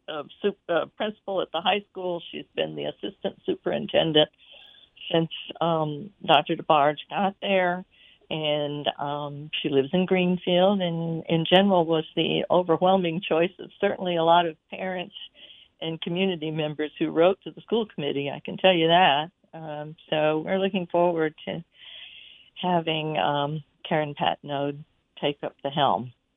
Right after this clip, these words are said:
and, uh, in July. So we will also then go out, um, is, I believe is the, uh, is the plan.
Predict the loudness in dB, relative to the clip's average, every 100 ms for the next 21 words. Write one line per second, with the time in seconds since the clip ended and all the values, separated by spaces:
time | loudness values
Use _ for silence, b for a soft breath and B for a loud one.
0 | _ -20 -20 -8 -4 -2 -4 -8 -12 -16
1 | _ _ _ -16 -10 -8 -8 -8 -12 _
2 | -12 -6 -4 -4 -4 -6 -8 -12 _ 0
3 | 2 4 2 -2 -20 -20 B B B B
4 | B _ 0 4 6 6 2 0 0 2
5 | 2 4 6 6 6 0 -10 -8 -8 -10
6 | -14 _ -20 -6 -4 -4 -4 -2 0 0
7 | 0 -2 _ -18 -16 -16 -18 -12 -8 -2
8 | 2 2 2 0 -2 -10 -12 -10 -8 -6
9 | -4 -6 -6 -6 2 4 4 0